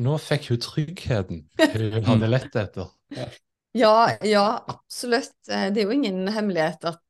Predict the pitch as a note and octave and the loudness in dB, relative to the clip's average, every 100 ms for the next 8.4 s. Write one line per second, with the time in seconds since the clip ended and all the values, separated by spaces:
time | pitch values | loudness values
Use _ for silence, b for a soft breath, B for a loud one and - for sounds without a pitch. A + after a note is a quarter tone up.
0 | F3+ E3+ E3+ F3 E3+ F#3 E3+ E3 E3 F#3 | -2 -2 0 -4 -2 -2 -2 -2 0 0
1 | F#3 E3+ D#3+ D#3+ D#3+ D#3+ - D#3+ - D3+ | 0 0 2 2 2 0 0 -2 -2 -8
2 | - - D#3 - F3 E3 G3 F3 F3+ - | -8 -10 -8 -4 -2 0 0 2 0 0
3 | G#3+ G3 A#3 - - - A3 D#3+ G3 D4 | -4 -2 -2 -2 -4 -2 -2 0 -2 -2
4 | D4 B B B - B3+ E4 - _ - | -4 B B B -8 -4 -4 -6 _ -4
5 | E3 F3 - - G3+ G3+ - - - _ | 0 0 -2 -8 -6 -4 -4 -4 -10 _
6 | _ - F#3 D#3+ F3 E3+ F3 F#3 G3 G3 | _ -4 0 0 0 -2 0 2 4 4
7 | E3 E3 F#3+ F#3+ D#3+ F3+ F3 - E3+ E3 | 2 -2 0 2 2 0 -4 -6 -2 -2
8 | F3+ A3+ A4 | 0 2 2